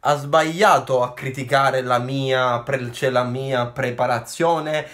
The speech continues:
e il modo in cui io ho allenato la squadra". Poi, ovviamente, lui ci butta in mezzo altri nomi, perché ha detto: "Io, cioè, stavamo per prendere Morata, stavamo per prendere Batshuayi".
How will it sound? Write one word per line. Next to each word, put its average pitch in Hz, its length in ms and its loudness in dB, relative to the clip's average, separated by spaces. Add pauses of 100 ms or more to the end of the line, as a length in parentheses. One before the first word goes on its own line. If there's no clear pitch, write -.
(120)
e 143 100 0
il 139 140 0
modo 165 460 4
in 143 120 -2
cui 143 300 -2
io 151 160 2
ho 131 220 2
allenato 131 500 0
la 120 100 0
squadra". 101 480 -4
Poi, 135 480 2 (340)
ovviamente, 156 600 2
lui 156 160 -2
ci 151 140 -4
butta 147 260 -2
in 143 80 2
mezzo 143 260 -2
altri 143 300 0
nomi, 180 240 2
perché 143 220 -2
ha 143 40 0
detto: 143 300 -2
"Io, 131 760 2
cioè, 135 220 -2
stavamo 139 460 0
per 127 180 -6
prendere 131 400 -4
Morata, 160 500 4
stavamo 139 400 0
per 123 180 -4
prendere 123 420 -4
Batshuayi". 165 760 0